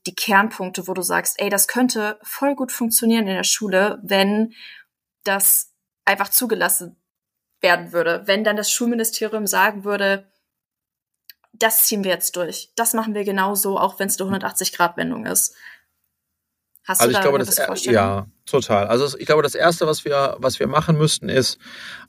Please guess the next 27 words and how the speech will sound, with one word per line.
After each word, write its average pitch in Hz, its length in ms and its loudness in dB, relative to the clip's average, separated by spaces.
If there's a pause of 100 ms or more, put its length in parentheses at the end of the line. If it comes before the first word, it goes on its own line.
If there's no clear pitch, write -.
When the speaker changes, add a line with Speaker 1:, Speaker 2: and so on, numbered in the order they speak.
Speaker 2:
ähm, 120 340 2
wirklich 143 520 0
noch 127 260 2
mal 123 440 0
ein, 117 640 2 (140)
äh, 117 500 -6 (140)
uns 117 180 -6
hinzusetzen 180 600 2
und 127 160 -10
uns 123 180 -8
die 117 80 -10
Frage 160 300 4
zu 165 100 -4
stellen, 127 340 2 (300)
das, - 220 2
was 123 200 0
aktuell 165 360 2
das - 160 -4
Curriculum 123 680 2
ist, 95 140 -6
also 107 180 -4
das, 135 200 2
was 165 100 0
die - 120 -12
Kinder 156 380 2
gerade 120 420 2
lernen, 104 600 2